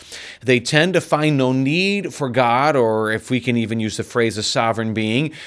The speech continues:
because they've done pretty good at taking care of themselves. So they've got a healthy bank account, uh, they're,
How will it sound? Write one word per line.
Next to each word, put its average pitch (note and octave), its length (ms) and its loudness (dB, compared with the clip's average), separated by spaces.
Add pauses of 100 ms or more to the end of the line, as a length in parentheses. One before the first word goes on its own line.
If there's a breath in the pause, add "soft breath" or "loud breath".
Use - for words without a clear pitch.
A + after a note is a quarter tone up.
because B2+ 540 4
they've D#3+ 180 6
done F3 240 4
pretty E3 260 2
good C#3 280 4
at C#3+ 120 -4
taking C3 380 -2
care A#2+ 240 2
of G#2 140 -4
themselves. G#2 640 -2 (400 loud breath)
So A2+ 460 6
they've A2 200 2
got G#2 180 4
a G2 80 0
healthy A2 520 -2
bank E3+ 300 2
account, D3 500 0 (200 loud breath)
uh, A2 140 -4
they're, A2 580 4